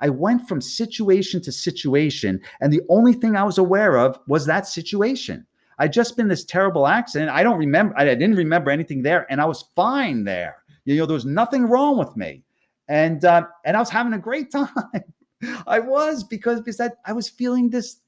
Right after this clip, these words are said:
understanding and this bliss, and I, I don't know how, how to describe it. But, but then when I stopped learning, the very next thing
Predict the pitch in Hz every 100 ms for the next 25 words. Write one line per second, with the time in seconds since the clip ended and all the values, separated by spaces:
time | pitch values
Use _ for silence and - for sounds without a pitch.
0 | - 226 247 - - 226 247 269 226 202
1 | 185 190 190 - - 190 262 262 151 -
2 | 170 170 170 - - 196 214 214 208 214
3 | 220 196 226 196 220 196 175 - 208 233
4 | 247 160 85 - _ _ _ _ - 170
5 | 175 - _ _ _ _ _ _ _ _
6 | _ _ _ - 139 196 196 - - _
7 | _ _ _ _ _ - 202 262 247 226
8 | 170 - _ - 170 196 - 139 147 147
9 | 92 58 - _ _ _ _ _ _ -
10 | 113 170 220 240 208 208 - - 101 95
11 | 110